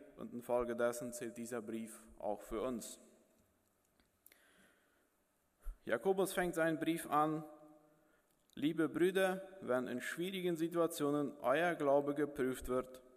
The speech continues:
dann freut euch darüber.“ Dieses hört sich im ersten Moment nicht sehr logisch an. Wenn es schwer tut, dann sollen wir uns freuen. Wenn wir in einer schwierigen Situation sind, dann setzen wir doch alles daran,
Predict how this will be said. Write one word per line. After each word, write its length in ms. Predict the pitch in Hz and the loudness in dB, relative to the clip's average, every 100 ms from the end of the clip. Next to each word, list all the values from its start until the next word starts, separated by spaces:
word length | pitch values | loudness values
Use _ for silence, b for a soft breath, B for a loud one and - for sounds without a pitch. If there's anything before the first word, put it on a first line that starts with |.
| _ _ - | _ _ -6
dann 420 | 107 123 131 127 - - | 0 2 2 -4 -10 -4
freut 300 | 123 123 131 | 4 6 6
euch 220 | 110 117 | 4 2
darüber.“ 500 | - 113 120 120 107 - - - - - B B B B B _ _ | 0 2 2 2 0 -2 -14 -20 -20 -20 B B B B B _ _
Dieses 280 | 143 160 156 | 0 0 2
hört 180 | 175 170 | 2 0
sich 140 | 165 | -4
im 120 | 170 139 | -4 0
ersten 320 | 165 175 170 | 0 0 -2
Moment 360 | 160 165 151 | 0 2 0
nicht 220 | 147 165 - | 0 -2 2
sehr 160 | 139 | 2
logisch 400 | 143 160 147 117 | 4 2 0 0
an. 300 | - 95 101 - - - _ _ _ _ _ _ | -2 -2 -4 -12 -20 -20 _ _ _ _ _ _
Wenn 160 | 120 117 | -4 -4
es 120 | 113 | -4
schwer 340 | - 143 156 | -2 0 0
tut, 240 | 156 180 180 - - - - _ _ | 0 -2 -4 -10 -20 -20 -20 _ _
dann 120 | 113 | -8
sollen 240 | 107 120 123 | -2 -2 -2
wir 80 | |
uns 140 | 107 104 | -6 -6
freuen. 460 | - 98 135 254 - - - - - - B B B B | -2 2 2 0 -8 -16 -20 -20 -20 -20 B B B B
Wenn 180 | 117 147 | -2 0
wir 60 | |
in 60 | 160 | 0
einer 240 | 156 175 | 0 0
schwierigen 400 | 165 190 196 180 | 0 -2 0 -2
Situation 600 | 165 180 175 151 170 185 175 | -2 0 0 0 0 0 0
sind, 220 | 180 160 | -2 0
dann 140 | 151 | 0
setzen 360 | 143 151 - 151 | 2 0 -2 -4
wir 100 | 139 | -2
doch 260 | 131 - | -2 -2
alles 380 | 85 151 175 175 | -2 0 0 0
daran, 500 | - 147 143 170 190 | 4 4 4 0 -4